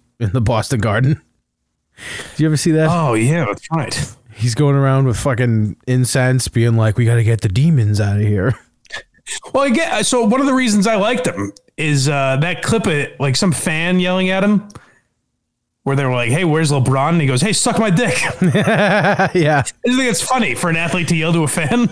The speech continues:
Speaker 1: Yeah. <laughs>
Speaker 2: So, like, he does make me laugh. So, I don't know, maybe he's just trolling, but that's a w-, it's a very weird troll. And like I said,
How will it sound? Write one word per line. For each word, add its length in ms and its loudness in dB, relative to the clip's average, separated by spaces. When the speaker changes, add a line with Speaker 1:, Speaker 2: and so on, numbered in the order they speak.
Speaker 1:
Yeah. 220 2
<laughs> 320 0
Speaker 2:
So, 100 -2
like, 120 0
he 60 2
does 220 2
make 240 0
me 140 2
laugh. 480 -4
So, 200 0
I 120 0
don't 80 0
know, 120 0
maybe 220 0
he's 100 0
just 160 -2
trolling, 520 -2
but 340 -4
that's 200 -2
a 40 0
w-, 240 0
it's 100 -2
a 60 0
very 220 0
weird 360 2
troll. 480 0
And 380 0
like 160 -2
I 100 0
said, 440 -4